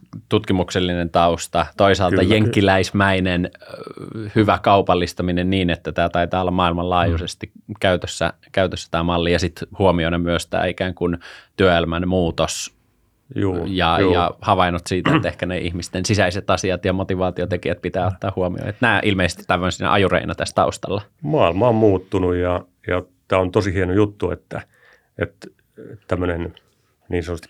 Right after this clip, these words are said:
Speaker 2: pehmeän, pehmeän puolen ihmisten johtamisen tematiikka on Jenkeissä. Tietysti ollut pitkään tutkimuksen kohteena,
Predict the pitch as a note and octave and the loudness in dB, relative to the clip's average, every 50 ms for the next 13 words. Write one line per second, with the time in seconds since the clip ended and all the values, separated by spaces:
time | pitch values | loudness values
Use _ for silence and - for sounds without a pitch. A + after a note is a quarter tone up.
0 | _ - G2 F#2+ F2 F2 F2+ E2+ E2 D#2+ D#2+ D#2+ D#2+ - - _ _ _ _ _ | _ 0 0 0 0 0 -4 -6 -6 -6 -8 -10 -12 -14 -16 _ _ _ _ _
1 | _ _ - - F#2 _ _ G2+ F#2+ F2 F2+ F2 E2 D#2 D#2 - E2 E2 E2 D#2+ | _ _ -20 -20 -20 _ _ -4 -4 -2 -4 -6 -8 -10 -12 -12 -12 -10 -10 -10
2 | E2 E2 - _ _ _ _ _ _ _ _ _ _ G2+ F#2+ F2+ F2+ F2 - - | -10 -12 -16 _ _ _ _ _ _ _ _ _ _ -6 -4 -4 -6 -8 -10 -12
3 | E2+ E2 D#2+ E2+ - - - E2+ E2+ E2+ - - - F2 - _ _ - - _ | -12 -10 -10 -10 -12 -12 -12 -12 -10 -8 -8 -8 -8 -10 -12 _ _ -20 -20 _
4 | _ _ - F#2 F#2 E2+ - - F2 E2 - - - - F2 F2 F2 F2 F#2 F#2 | _ _ 0 0 0 0 -2 -4 -6 -8 -8 -8 -6 -4 -4 -2 -2 -2 -2 -4
5 | F2 D#2+ - - - - - F2 F#2+ F#2+ - - G#2+ G2 - - A2 G#2 G#2 - | -4 -6 -8 -10 -10 -10 -6 -4 -4 -4 -2 -2 -2 -2 0 0 -2 -2 0 0
6 | G2 F#2+ F2+ G2 F#2 - - G2 F2+ E2+ - F#2 E2 - F#2 F2+ E2+ - - - | -2 0 0 -2 -4 -4 -4 -6 -6 -4 -6 -8 -4 -2 -2 -2 -2 -4 -6 -6
7 | F2 F2 F2+ F2 | -4 -4 -4 -4